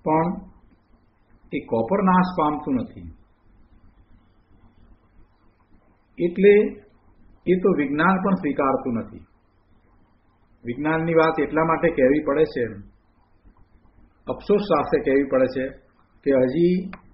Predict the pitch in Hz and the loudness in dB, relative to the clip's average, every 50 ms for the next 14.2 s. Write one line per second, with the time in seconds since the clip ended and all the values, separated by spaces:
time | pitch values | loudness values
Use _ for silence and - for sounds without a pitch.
0 | _ _ _ _ _ _ _ - 139 143 156 170 175 - - 151 156 160 160 165 | _ _ _ _ _ _ _ -4 0 2 4 4 4 2 2 0 0 0 0 0
1 | 175 180 156 135 131 131 131 - - _ _ _ _ _ _ _ _ _ - 113 | 2 2 4 4 2 0 -2 -8 -14 _ _ _ _ _ _ _ _ _ -2 0
2 | 127 139 139 143 156 165 165 165 165 160 - 170 160 - - 127 127 143 175 185 | 2 2 2 0 0 0 0 0 -2 0 4 4 4 4 4 4 4 4 4 4
3 | 180 - 151 135 127 123 127 - - _ _ _ _ _ _ _ - 127 131 127 | 2 0 0 0 0 -2 -4 -8 -16 _ _ _ _ _ _ _ -6 -6 -4 -2
4 | 143 151 156 160 165 165 165 156 156 156 160 160 196 185 - - 135 113 104 104 | -2 0 0 0 0 -2 -2 0 0 2 2 2 0 0 -2 -2 -4 -4 -4 -6
5 | - - _ _ _ _ _ _ _ _ - 165 170 170 170 160 160 156 - 175 | -10 -16 _ _ _ _ _ _ _ _ -4 -2 -2 -2 -2 -2 -2 -2 -4 -4
6 | 165 165 156 160 160 185 185 160 - 131 123 123 123 123 - _ _ _ _ _ | -2 0 0 2 2 2 0 0 -2 -4 -6 -6 -8 -10 -14 _ _ _ _ _
7 | _ _ _ _ _ - - - - - 139 135 - - 170 165 180 165 151 151 | _ _ _ _ _ -8 -8 -6 -6 -6 -8 -6 -6 -6 -2 0 0 2 2 2
8 | 143 151 156 160 160 160 - - 147 139 147 160 160 135 139 127 139 147 147 147 | 2 2 2 2 0 -2 -4 -4 -2 -2 -2 -2 -2 -2 -2 -2 -2 -2 -4 -4
9 | 151 151 147 143 127 120 123 123 131 139 143 151 147 143 135 135 131 123 127 139 | -2 -2 -2 -2 -2 -2 -2 -2 -2 -2 -2 -4 -4 -4 -2 -2 -2 0 0 0
10 | 170 185 180 - 120 104 - - _ _ _ _ _ _ _ _ _ - 139 143 | 0 -2 -2 -4 -6 -8 -10 -12 _ _ _ _ _ _ _ _ _ -8 -6 -4
11 | 151 160 175 165 151 135 123 127 156 156 147 147 147 131 - 127 123 127 131 131 | -2 -2 0 2 2 2 2 2 2 2 2 2 0 -4 -4 -4 -4 -4 -4 -2
12 | 143 139 - - 107 104 101 98 - - - 52 - - _ _ _ _ _ _ | -4 -4 -4 -4 -6 -6 -6 -8 -10 -12 -18 -20 -20 -20 _ _ _ _ _ _
13 | _ _ _ _ _ _ - 151 143 160 156 147 - - 180 214 214 - 104 95 | _ _ _ _ _ _ -14 -12 -6 -4 -4 -4 -2 -2 -4 -4 -4 -4 -6 -8
14 | 92 90 92 | -8 -10 -12